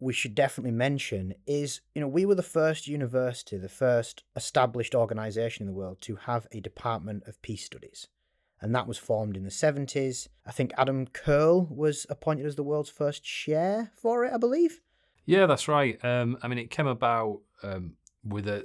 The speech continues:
Speaker 2: a collaboration with the Quaker Peace Studies Trust. And they ca-, they, they were looking, they were approaching universities to, to do this.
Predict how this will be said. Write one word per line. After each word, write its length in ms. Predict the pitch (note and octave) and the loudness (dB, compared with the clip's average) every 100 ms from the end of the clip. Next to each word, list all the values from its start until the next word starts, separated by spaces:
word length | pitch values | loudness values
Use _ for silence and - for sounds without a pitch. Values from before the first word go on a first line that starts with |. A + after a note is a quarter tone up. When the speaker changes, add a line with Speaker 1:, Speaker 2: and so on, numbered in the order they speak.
| G#2+ | -8
Speaker 2:
a 40 | |
collaboration 640 | - B2 A2 A2+ A2 - G2+ | 0 2 4 2 0 -2 -4
with 100 | G2 | -6
the 80 | F#2+ | -10
Quaker 480 | - A#2+ A2 - | -6 0 0 0
Peace 300 | G#2 - G#2+ | -6 -4 -4
Studies 400 | - A2 G2 F#2+ | -4 -4 -6 -6
Trust. 480 | - A2+ - - - _ _ _ _ _ - | -4 -4 -4 -8 -10 _ _ _ _ _ -4
And 160 | G2 | 0
they 140 | G#2 G#2 | 0 0
ca-, 260 | - G2 F#2+ G2 F#2+ | -2 -4 -6 -16 -8
they, 160 | A2 | -6
they 200 | G#2+ A2+ | -2 0
were 120 | G#2+ | 0
looking, 420 | A2 A2+ - G2 F#2+ | 0 -2 -2 -4 -2
they 100 | A2+ | -2
were 80 | |
approaching 480 | G2+ - A2+ - G2 | -2 0 -2 -2 -6
universities 680 | F#2+ F#2 F#2 F#2 F2 F2+ F2 | -6 -8 -8 -8 -10 -10 -12
to, 260 | - F2+ F2+ | -10 -10 -10
to 160 | - | -12
do 180 | F2+ G2+ | -8 -8
this. 300 | F2 E2 - | -8 -8 -10